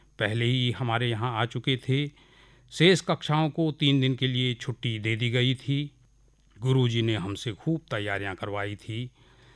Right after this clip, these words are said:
उस सुबह वह आखिरी बार हमारा ज्ञान परख रहे थे।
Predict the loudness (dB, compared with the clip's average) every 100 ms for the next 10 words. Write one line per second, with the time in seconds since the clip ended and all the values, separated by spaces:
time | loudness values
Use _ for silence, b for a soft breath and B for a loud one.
0 | b b -2 0 0 2 4 4 2 2
1 | 2 2 0 4 2 2 0 2 2 4
2 | 2 2 0 -2 -2 -2 0 0 0